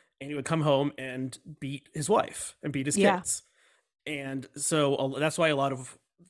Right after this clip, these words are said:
Speaker 1: the early temperance movement leaders were women, because it was like, this demon <laughs> substance is, like, ruining our lives. So,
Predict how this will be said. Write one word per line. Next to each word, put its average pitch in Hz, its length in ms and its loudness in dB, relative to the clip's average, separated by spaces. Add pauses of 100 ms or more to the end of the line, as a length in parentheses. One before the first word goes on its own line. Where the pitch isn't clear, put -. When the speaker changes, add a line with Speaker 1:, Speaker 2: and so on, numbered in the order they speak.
(120)
Speaker 1:
the 151 100 -10
early 139 300 -6
temperance - 680 -4 (300)
movement 139 280 -8
leaders 156 360 2
were 147 100 2
women, 113 340 0
because 123 500 -6
it 147 100 -10
was 131 180 -4
like, 117 340 -4 (280)
this 127 180 -4
demon 147 580 0
<laughs> - 120 -4
substance 160 720 0
is, 131 440 -8 (600)
like, 135 200 -4
ruining 143 360 -2
our 123 120 -4
lives. 127 520 -2 (380)
So, 170 180 -2